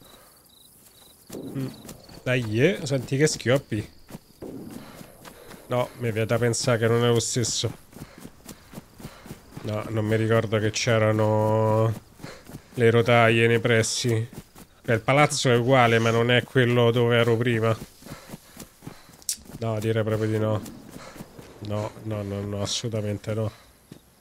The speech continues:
Mannaggia la miseria, che sfiga. E niente. Poi c'è pure la,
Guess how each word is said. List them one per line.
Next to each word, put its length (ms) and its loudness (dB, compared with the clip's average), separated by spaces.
Mannaggia 640 0
la 80 2
miseria, 420 2
che 120 2
sfiga. 600 -2
E 100 -4
niente. 640 -4
Poi 100 -8
c'è 180 -6
pure 540 2
la, 720 2